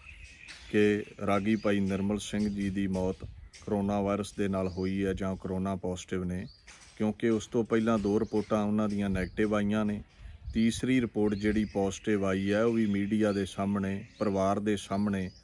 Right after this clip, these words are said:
ਡਾਕਟਰਾਂ ਨੇ ਹਜੇ ਤੱਕ ਜਨਤਕ ਨਹੀਂ ਕੀਤੀ। ਪਦਮ ਸ਼੍ਰੀ ਰਾਗੀ ਭਾਈ ਨਿਰਮਲ ਸਿੰਘ ਜੀ ਵਰਗੀ ਮਹਾਨ ਸ਼ਖਸੀਅਤ ਦੀ ਮ੍ਰਿਤਕ ਦੇਹ ਦਾ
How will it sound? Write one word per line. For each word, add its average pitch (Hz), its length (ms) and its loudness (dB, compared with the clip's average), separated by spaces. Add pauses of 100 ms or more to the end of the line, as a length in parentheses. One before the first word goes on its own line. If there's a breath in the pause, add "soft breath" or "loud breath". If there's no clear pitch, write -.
(260 soft breath)
ਡਾਕਟਰਾਂ 101 500 2
ਨੇ 107 120 2
ਹਜੇ 98 280 0
ਤੱਕ 98 260 -4
ਜਨਤਕ 95 440 -4
ਨਹੀਂ 95 200 -2
ਕੀਤੀ। 92 240 -10
ਪਦਮ 120 180 -4
ਸ਼੍ਰੀ 113 320 -2
ਰਾਗੀ 104 320 0
ਭਾਈ 101 280 0
ਨਿਰਮਲ 101 380 -2
ਸਿੰਘ 107 300 -2
ਜੀ 104 160 -2
ਵਰਗੀ 98 340 -2
ਮਹਾਨ 98 440 -2
ਸ਼ਖਸੀਅਤ 107 640 -2
ਦੀ 98 120 -2
ਮ੍ਰਿਤਕ 101 440 -4
ਦੇਹ 98 280 0
ਦਾ 87 220 -8